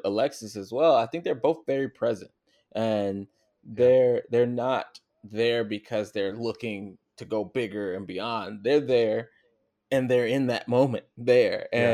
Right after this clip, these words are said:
Speaker 1: and nothing bigger matters at that time.
Speaker 2: Right. Right.
Speaker 1: And, um, a lot of people make chess moves 'cause, or, or maybe it's checkers where you're trying to jump, jump, jump,
Speaker 2: <laughs>
Speaker 1: jump, jump, you know?
Speaker 2: Yeah, yeah.
Speaker 1: And, um,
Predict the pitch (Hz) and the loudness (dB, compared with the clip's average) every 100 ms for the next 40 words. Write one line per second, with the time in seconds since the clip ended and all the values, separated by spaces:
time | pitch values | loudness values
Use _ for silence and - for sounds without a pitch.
0 | 107 104 101 _ - 131 131 139 143 139 | 2 -2 -8 _ -10 -4 0 0 0 -2
1 | 123 113 131 127 120 113 113 113 104 101 | -2 0 0 2 0 0 -4 -6 -8 -10
2 | - - _ - 110 - 101 - 101 95 | -14 -20 _ -6 -6 -4 -10 -6 -6 -6
3 | - _ _ _ _ _ 104 101 110 95 | -14 _ _ _ _ _ -10 -4 -4 -4
4 | 101 101 98 95 92 101 - 117 110 123 | -6 -4 -4 -4 -8 -10 -4 0 2 2
5 | 120 131 113 110 110 - - 143 143 - | 0 -2 -2 0 0 -2 -2 -2 -2 -6
6 | 92 64 - - _ _ _ 117 104 101 | -10 -10 -18 -20 _ _ _ -4 -4 -2
7 | 110 104 - 110 120 147 127 110 - 160 | -2 -2 -6 -4 -2 -2 -4 -6 -2 0
8 | 147 107 104 101 101 - 127 101 104 120 | 0 -4 -6 -8 -6 -4 -4 -4 -6 -4
9 | 135 120 185 - 160 135 123 - - 180 | -2 2 2 2 -2 -2 0 -2 0 -2
10 | - - 117 180 139 117 - 123 127 117 | 2 0 2 2 2 0 -2 0 2 4
11 | 123 143 _ - - - 117 104 92 - | 2 0 _ -20 -14 -2 2 4 2 -4
12 | - 104 92 92 117 113 107 107 110 107 | -8 -4 -2 -2 -4 -4 -2 -2 -4 -8
13 | - 113 107 104 104 101 98 92 | -6 -4 -2 -2 -4 -6 -10 -16